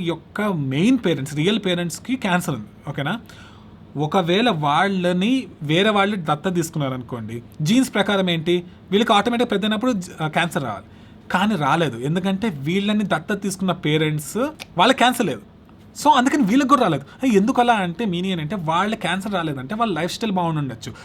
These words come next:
వాళ్ళు మంచిగా ఫుడ్ తిని ఉండొచ్చు, మంచిగా ప్రాక్టీసెస్ ఉండొచ్చు. అందుకని ఏంటంటే వీళ్ళకి క్యాన్సర్ రాలేదు, ఓకేనా? ఇంకొక గ్రూప్ ఉన్నారు, అక్కడ ఏంటంటే, చిన్నపిల్లల వాళ్ళ ఫ్యామిలీలో బయోలాజికల్గా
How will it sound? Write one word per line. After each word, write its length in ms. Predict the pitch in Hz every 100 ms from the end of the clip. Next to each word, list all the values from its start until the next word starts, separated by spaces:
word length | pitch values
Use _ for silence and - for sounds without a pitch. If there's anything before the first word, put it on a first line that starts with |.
| -
వాళ్ళు 140 | 165 156
మంచిగా 240 | 156 220
ఫుడ్ 200 | 180 170
తిని 160 | 185 180
ఉండొచ్చు, 400 | 165 147 135 113 - -
మంచిగా 240 | 180 254
ప్రాక్టీసెస్ 500 | - 180 196 196 175
ఉండొచ్చు. 320 | 151 117 113 -
అందుకని 340 | 143 180 220 208
ఏంటంటే 280 | 185 180 240
వీళ్ళకి 420 | 190 208 202 277
క్యాన్సర్ 380 | 202 185 190 147
రాలేదు, 260 | 104 85 - - - 143
ఓకేనా? 300 | 147 147 247 - - - - - 156
ఇంకొక 320 | 262 302 247 185
గ్రూప్ 180 | 170
ఉన్నారు, 220 | 143 123 139
అక్కడ 200 | 147 190
ఏంటంటే, 460 | 196 160 233 277 - - - -
చిన్నపిల్లల 500 | 208 240 233 220 220
వాళ్ళ 300 | 202 180 170
ఫ్యామిలీలో 680 | 160 - 147 160 175 139 139
బయోలాజికల్గా 920 | 127 131 156 156 - 139 113 113 190